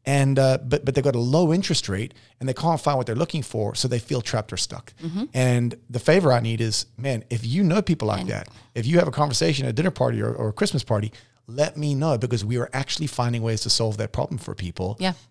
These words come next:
Speaker 1: And I, I need to be doing that. And so you probably know those people 'cause you know great people.
Speaker 2: Yeah.
Speaker 1: Um,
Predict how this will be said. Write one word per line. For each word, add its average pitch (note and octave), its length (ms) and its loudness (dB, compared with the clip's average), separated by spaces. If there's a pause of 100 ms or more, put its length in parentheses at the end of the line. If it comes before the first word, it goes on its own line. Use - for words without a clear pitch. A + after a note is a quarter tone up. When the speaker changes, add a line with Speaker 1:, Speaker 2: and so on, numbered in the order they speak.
Speaker 1:
And A#2+ 320 0 (100)
I, C3 300 2
I B2+ 140 0
need A#2+ 240 -2
to G2+ 60 -4
be G#2+ 120 -2
doing A2+ 320 0
that. G2 280 -4
And G#2+ 100 -4
so - 140 2
you G#2+ 220 -2
probably A2+ 300 -2
know G#2 180 -2
those G2 160 -2
people G#2 460 -8
'cause - 340 0
you G#2 140 0
know G2+ 160 0
great F#2+ 200 -4
people. - 300 -12
Speaker 2:
Yeah. F#3+ 120 2 (540)
Speaker 1:
Um, G2+ 480 0